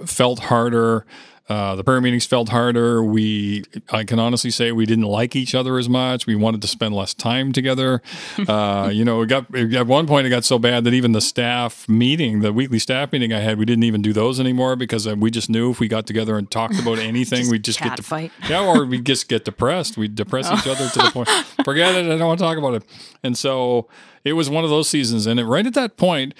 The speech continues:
Speaker 1: we were doing Bible meditation every day, uh, for an hour, and I had this idea that I wanted to, to prepare for one, so I set out to look at Psalm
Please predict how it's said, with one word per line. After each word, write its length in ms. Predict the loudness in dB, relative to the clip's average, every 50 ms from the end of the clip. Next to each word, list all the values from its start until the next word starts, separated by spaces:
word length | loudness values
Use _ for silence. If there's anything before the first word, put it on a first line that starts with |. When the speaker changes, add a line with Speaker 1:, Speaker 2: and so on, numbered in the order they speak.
| -20 -20 -20 -20 -16 _ -2
Speaker 1:
we 120 | 0 0
were 80 | 0 0
doing 340 | 0 0 0 0 0 0
Bible 260 | 0 0 0 0 0 0
meditation 520 | 0 0 0 -2 -2 -2 -2 -2 -2 0
every 160 | 0 2 2 2
day, 380 | 2 0 0 0 0 -2 -4 -4 -6
uh, 300 | -4 -2 0 0 0 -2
for 180 | -2 0 0 0
an 80 | 0
hour, 380 | 0 0 0 0 0 0 -2 -4 -4
and 340 | -4 -2 -2 -2 -2 -4 -6 _ -4
I 380 | -4 -2 -2 -2 -2 -2 -2 0
had 180 | -2 -2 -2
this 140 | -2 -2 -2
idea 480 | -2 -4 -2 0 2 2 2 2 2 0
that 100 | 0 0
I 80 | 0
wanted 300 | 0 0 0 0 0 -2
to, 220 | -2 -4 -4 -4 -4
to 100 | -6 -4
prepare 420 | -4 -6 -4 0 0 0 2 0 0
for 220 | 0 0 0 0
one, 220 | 2 2 0 0 0
so 180 | -2 -2 -2
I 140 | -2 -2 -2
set 300 | -4 -2 -2 -2 -2 -2
out 160 | -2 -4 -2
to 100 | -2 0
look 180 | 0 0 0 0
at 120 | -2 -2
Psalm 580 | -2 -2 -2 0 0 0 0 0 0 0 -2